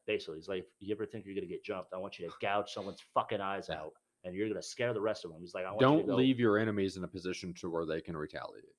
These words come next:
Speaker 1: Exactly. He's
Speaker 2: <laughs>
Speaker 1: like, "I want you to thrash so violently on one specific target." Like, he said, "There's five dudes, go ape shit on one dude.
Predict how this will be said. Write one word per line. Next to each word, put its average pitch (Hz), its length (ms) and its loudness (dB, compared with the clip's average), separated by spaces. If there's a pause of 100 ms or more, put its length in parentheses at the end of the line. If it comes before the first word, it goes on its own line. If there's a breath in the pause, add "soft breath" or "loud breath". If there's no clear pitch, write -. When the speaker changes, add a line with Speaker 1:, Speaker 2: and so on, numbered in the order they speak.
Speaker 1:
Exactly. 131 300 2
He's 117 100 0
Speaker 2:
<laughs> - 20 6
Speaker 1:
like, 120 200 6
"I 120 80 4
want 139 260 0
you 151 60 -4
to 104 100 0
thrash 107 520 0
so 110 180 2
violently 98 520 -2
on 87 220 -6
one 104 220 -2
specific - 540 -8
target." 87 340 -4 (120)
Like, 104 120 -2
he 104 100 -2
said, 135 220 -6
"There's 170 180 -2
five 123 380 2
dudes, 123 400 -2 (480)
go 143 460 6
ape 117 240 2
shit - 280 0
on 95 240 -2
one 110 260 4
dude. 95 320 -2